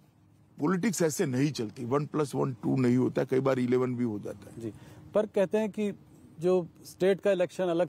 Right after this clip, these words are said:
Speaker 2: तरीके से लड़ा जाता है, सेंटर का, इस तरीके से आप जातियों को जोड़कर स्टेट का नंबर नहीं निकाल सकते।
Speaker 1: नहीं,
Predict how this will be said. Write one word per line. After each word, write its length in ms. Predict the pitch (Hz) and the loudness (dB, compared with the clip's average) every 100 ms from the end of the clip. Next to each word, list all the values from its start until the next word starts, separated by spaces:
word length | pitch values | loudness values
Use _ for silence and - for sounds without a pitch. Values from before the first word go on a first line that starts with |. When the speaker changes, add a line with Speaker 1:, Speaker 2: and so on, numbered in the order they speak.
| - | -2
Speaker 2:
तरीके 260 | 156 180 | -2 -2
से 100 | 160 | 0
लड़ा 220 | 160 156 160 | 2 2 2
जाता 280 | 156 - | 0 -2
है, 80 | 160 | -4
सेंटर 360 | - 139 131 160 | -4 -4 -2 0
का, 160 | 160 | 0
इस 220 | 165 170 - | -2 -4 -2
तरीके 300 | 170 156 175 | -2 0 0
से 120 | 170 | 0
आप 140 | 160 | 0
जातियों 340 | 143 143 165 160 | 0 -2 -2 -4
को 120 | 156 | 0
जोड़कर 360 | 156 156 165 | 0 0 -2
स्टेट 300 | 156 - 151 | -4 -4 -4
का 260 | - 156 156 - - 131 | 0 0 0 -6 -18 -8
नंबर 320 | 143 143 127 | -4 -2 -2
नहीं 160 | 147 | -2
निकाल 280 | 139 - 113 | -2 -2 -4
सकते। 260 | - 113 165 | -4 -10 -6
Speaker 1:
नहीं, 180 | 233 | -6